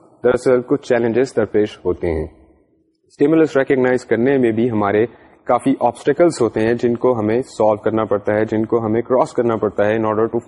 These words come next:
find out that what the stimulus is actually about۔ اور ان چیلنجز میں سے کچھ چیلنجز ہوتے ہیں ایسے جن کو ہم سالو کر سکتے ہیں، کچھ چیلنجز ایسے ہوتے ہیں جن کو ہم سالو نہیں کر سکتے۔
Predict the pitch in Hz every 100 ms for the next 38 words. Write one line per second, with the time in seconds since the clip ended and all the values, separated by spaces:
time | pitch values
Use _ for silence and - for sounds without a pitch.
0 | - 127 139 107 107 113 107 131 123 120
1 | - 107 107 104 127 127 110 98 - 113
2 | 123 87 87 95 82 - - - _ _
3 | - 156 - 208 202 180 160 160 151 -
4 | 123 - 120 - 160 - 131 127 131 123
5 | 110 117 113 120 - - _ _ - 135
6 | 143 135 127 139 143 131 127 - 131 156
7 | 156 - 131 123 127 127 139 143 135 135
8 | 127 - 127 - 160 123 - 127 123 120
9 | 127 120 131 117 110 120 107 113 - -
10 | 104 - 85 -